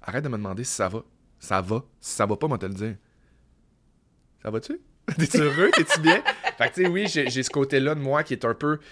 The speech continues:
je veux vraiment que, j'ai besoin de ressentir que l'autre est bien. Mais des fois, tu sais, ça s-, ça se manifeste pas par une fanfare puis des confettis, là, tu sais.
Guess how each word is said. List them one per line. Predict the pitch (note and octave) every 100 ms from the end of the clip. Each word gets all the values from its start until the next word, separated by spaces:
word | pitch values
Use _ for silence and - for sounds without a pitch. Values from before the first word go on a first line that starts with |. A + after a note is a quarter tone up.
| - -
je | G#2
veux | C3
vraiment | B2 A#2+ D3+ C#3+ D3+ D#3+ D3+ _ _ _ _ - - - - - - _
que, | - A#2 A#2 - _ _ _ _ _ - _ -
j'ai | A2+
besoin | A2 C3+ C#3 D#3+
de | B2
ressentir | G#2+ - G#2+ F#2 A#2 A2+ G#2 - _ _
que | -
l'autre | G#2 G2+ G2+ F#2+
est |
bien. | F2 F2 - _ _ - - - - _ _ _ _ _ _ _ _ _ -
Mais | B1+
des | C#2+
fois, | - G2
tu | - -
sais, | A2
ça | - -
s-, | - - _ _ _ _ _ _ _ _ _
ça | - -
se | F#2
manifeste | E2+ E2+ F#2+ F#2+
pas | - A2+
par | G#2+
une | F#2
fanfare | - G2+ F#2 A2 A2 A2+ -
puis | A2
des | G2 F#2+
confettis, | G2 F#2+ - D#3+ G#3
là, | D3
tu |
sais. | -